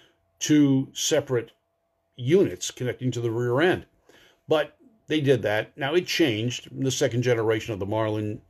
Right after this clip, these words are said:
it had a full open drive line like almost every other vehicle it had since the early nineteen fifties.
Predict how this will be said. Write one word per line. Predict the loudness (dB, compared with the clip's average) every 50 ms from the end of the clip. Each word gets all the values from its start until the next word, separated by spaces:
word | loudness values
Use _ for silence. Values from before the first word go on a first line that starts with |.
| _
it | -6 -6 -6 -4
had | -4 -4 -2 -2 -2
a | -2 -2 -4
full | -6 -6 -4 -4 -2 -2
open | -2 -4 -4 -4 -6
drive | -4 -2 0 0 0 -2 -2
line | -4 -4 -4 -4 -2
like | -2 -4 -4 -6 _ _ -20 -20 -20 _ _ -2
almost | 0 2 2 2 2
every | 0 0 2 4 4
other | 4 2 2
vehicle | -2 -6 -6 -2 -2 -2 -2 -2 -4 -4 -4
it | -4
had | -4 -2 -2 0 0 -2 -2 -4
since | -6 -4 -4 -4 -4
the | -4 -4
early | -2 -2 -2 -2 -2 -4
nineteen | -6 -6 -6 -8 -8 -8 -8 -8
fifties. | -2 2 2 2 2 2 -4 -14 -14 -14 -18